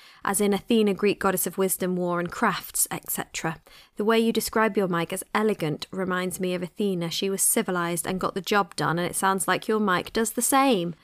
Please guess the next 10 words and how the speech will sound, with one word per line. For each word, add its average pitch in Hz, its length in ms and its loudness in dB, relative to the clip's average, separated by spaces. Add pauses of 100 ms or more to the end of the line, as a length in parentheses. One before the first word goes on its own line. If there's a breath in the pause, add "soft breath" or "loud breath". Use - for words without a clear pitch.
(340 soft breath)
Civilized 339 640 4
and 294 140 4
got 269 160 0
the 285 80 2
job 294 380 0
done. 143 340 2 (140)
Well, 254 420 0 (480)
I 208 60 0
love 262 240 2
that. 226 420 4